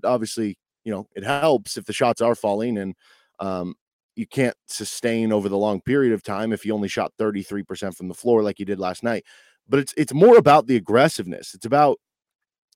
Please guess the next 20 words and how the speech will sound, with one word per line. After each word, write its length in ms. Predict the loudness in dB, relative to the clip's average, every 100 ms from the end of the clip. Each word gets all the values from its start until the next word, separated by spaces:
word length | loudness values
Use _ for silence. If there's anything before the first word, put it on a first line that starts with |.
| _
you 80 | -2
know, 60 | -2
just 140 | 0 2
opening 400 | 2 2 -2 -2
things 180 | 2
up 160 | 2 0
for 140 | -2
others 300 | -2 0 -2
because 240 | -2 -8 -8
you 100 | -2
are 180 | 0 0
being 180 | 0
aggressive, 420 | -2 0 -2 -6 -8
so 100 | -6
they 80 |
have 180 | -2 -4 -4
to 80 | -2
honor 300 | 0 0 0
your 120 | -4
shot, 440 | 0 2 2 0